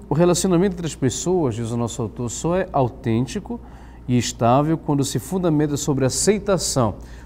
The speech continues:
das fraquezas, o perdão e a esperança de um sentimento. Então, olha só, estamos dizendo aqui justamente que, ah, o relacionamento das pessoas só é autêntico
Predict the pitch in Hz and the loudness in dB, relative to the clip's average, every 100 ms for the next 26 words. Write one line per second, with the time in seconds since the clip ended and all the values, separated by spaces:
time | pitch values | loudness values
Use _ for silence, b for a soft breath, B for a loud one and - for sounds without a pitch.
0 | - 113 110 - 104 - 117 143 180 170 | -8 -4 -2 -2 -4 -4 0 2 2 2
1 | 151 127 104 113 101 95 127 196 190 B | 0 -2 -2 -2 -2 0 2 0 -4 B
2 | B - 170 165 - 170 117 113 - 170 | B -4 -2 -2 -2 -2 0 -2 -2 -6
3 | 165 B B B B 107 113 135 277 135 | -6 B B B B -6 0 0 0 -4
4 | 120 - 135 131 139 95 87 - - - | -2 -2 -2 -2 -4 -4 -6 -10 -18 -18
5 | - - - 143 143 117 101 156 160 151 | -20 -18 -8 -4 -4 -4 -2 0 0 0
6 | 131 143 135 - 160 156 - 117 117 143 | 0 0 0 -2 -4 -2 0 2 2 0
7 | - B B B - - 135 127 127 123 | -6 B B B -20 0 4 6 6 2
8 | - 131 - - 131 160 208 185 - 156 | -2 -2 -2 -4 -2 2 2 2 0 2
9 | 127 127 120 117 110 - 113 - 120 113 | 2 0 0 -2 -6 -4 -6 -4 -4 -4
10 | - - 131 175 208 - 180 185 - - | -4 0 2 2 0 -2 -4 -4 -8 -4
11 | 107 117 - - 247 | -2 -2 -8 -10 -10